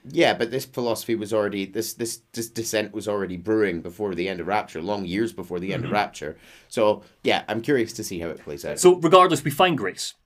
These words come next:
Speaker 2: Grace is locked inside a panic room within her apartment, so we get a moment to drink in the home that Eleanor Lamb was raised in for two full years.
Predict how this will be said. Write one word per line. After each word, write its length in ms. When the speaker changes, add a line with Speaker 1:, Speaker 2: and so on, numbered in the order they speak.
Speaker 2:
Grace 340
is 180
locked 300
inside 280
a 40
panic 380
room 100
within 200
her 100
apartment, 520
so 360
we 140
get 140
a 20
moment 320
to 80
drink 320
in 140
the 80
home 500
that 160
Eleanor 380
Lamb 260
was 140
raised 320
in 140
for 160
two 520
full 500
years. 460